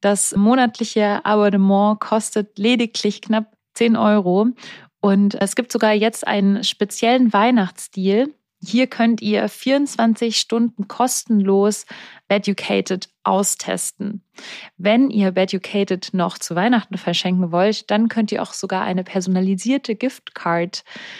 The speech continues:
dort herunterladen und sie eurem Liebsten, eurer Liebsten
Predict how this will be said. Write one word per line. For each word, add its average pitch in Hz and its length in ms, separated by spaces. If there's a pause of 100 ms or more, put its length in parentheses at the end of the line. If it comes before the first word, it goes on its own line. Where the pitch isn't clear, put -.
(160)
dort 180 440 (440)
herunterladen 185 1040 (680)
und 196 340
sie 214 380
eurem 196 680
Liebsten, 208 720
eurer 202 340
Liebsten 190 680